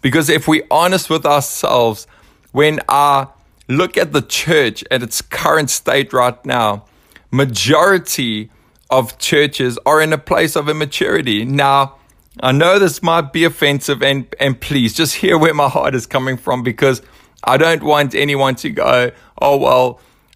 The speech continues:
Rick, I'm in a church." Nah, you're saying I'm in a place of immaturity. Listen, you might be in a place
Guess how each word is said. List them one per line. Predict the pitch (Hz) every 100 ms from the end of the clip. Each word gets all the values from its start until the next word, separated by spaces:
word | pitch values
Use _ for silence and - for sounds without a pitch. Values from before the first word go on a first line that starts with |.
| _ -
Rick, | - 143 -
I'm | 123 151
in | 151
a | 139
church." | 104 - 135 117
Nah, | 131 127 131
you're | 127 131
saying | 123 139 131
I'm | 127
in | 123
a | 120
place | - 131 120
of | 127
immaturity. | 117 120 110 139 131 120 101 - _ _ _ _
Listen, | - 117 - 131
you | 143
might | 151 151 147 -
be | 156 139
in | 139
a | 131
place | - 151 147